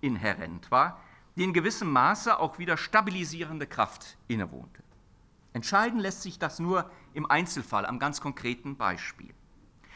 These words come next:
Dass solche politisch-kulturellen Freiräume am Ende nie die Kraft entfalteten, den N-S-Staat und seine Verbrechen in irgendeiner Weise zu hindern,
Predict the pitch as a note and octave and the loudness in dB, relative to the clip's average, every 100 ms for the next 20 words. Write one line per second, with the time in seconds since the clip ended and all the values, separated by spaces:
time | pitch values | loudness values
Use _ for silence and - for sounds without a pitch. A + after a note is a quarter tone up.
0 | - - - - E3 B3 - A#3 G3 G#3 | -20 -18 -6 0 4 4 4 2 2 0
1 | - A3+ - G3 G3+ E3+ F3+ F#3 F3 - | -4 -6 0 0 0 -2 0 0 -4 -2
2 | D#3+ A#3 A3+ C3 B2+ C3 A#2 G2+ G2+ B2 | 0 2 2 4 6 6 4 0 -2 -2
3 | C#3 G#3 B3 F3 G#3+ A#4+ E3+ B2+ - G#2+ | 0 0 2 4 2 0 -4 -4 2 0
4 | - - G#2 F#2 - F2 E2+ A1+ - D#2+ | 0 -8 -8 -6 0 0 0 -10 -12 -14
5 | - - - C#3+ C#3 C#3 - - D3 C#3 | -16 -12 0 2 4 2 0 2 4 4
6 | C3 C#3 B2+ A#2 A2 G#2 C3 - B2+ - | 0 0 0 0 -2 2 -2 -2 -6 -8
7 | - C#3 D3 G3 D3+ C#3+ - A#2+ A2+ G2 | -6 -6 2 2 4 -2 0 0 0 2
8 | A2+ A2 G#2+ - G2 D#3 D#3 G2+ | 2 2 -8 -10 -6 -4 2 0